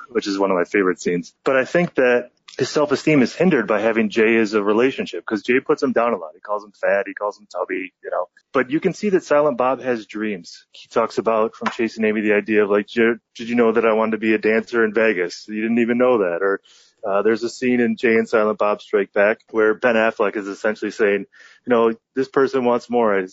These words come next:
I look at this <laughs> hapless bastard's eyes and I can see I want more." And you see Silent Bob, like, slowly nodding, like, "Yes, I do want a little bit more in my life." And then at some point he's like, "No,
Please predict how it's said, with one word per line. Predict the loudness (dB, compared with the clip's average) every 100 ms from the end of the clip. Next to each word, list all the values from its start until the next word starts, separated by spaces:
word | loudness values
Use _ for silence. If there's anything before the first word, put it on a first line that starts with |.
| -6
I | -2
look | 0 0
at |
this | -2 -4 -12 _ -18
<laughs> | -10 -10 -4
hapless | -2 0 0 2
bastard's | 0 2 0 0
eyes | 2 2 2
and | 0
I |
can | 0 -2
see | 0 2 2 0 -8 -4
I | 0
want | 0 0
more." | 2 2
And | 0
you | -4
see | -10
Silent | -2 -2 0 -2
Bob, | -2 -2
like, | -4 -6
slowly | -12 -4 -2 0 0 0
nodding, | 0 0 0 -2
like, | -4 -4
"Yes, | -2 -2 -2 -4
I | -4
do | -4 -2
want | -2
a | -2
little | -4 -4
bit | -6
more | -4 -4 -4 -6 _
in | -8
my | -2 0
life." | 2 0 -2
And | -2
then | 0
at | -2 -2
some | -4
point | -2 -4 -2
he's | -2
like, | 0 0 -4 _ _ _
"No, | 0 0 -2 -6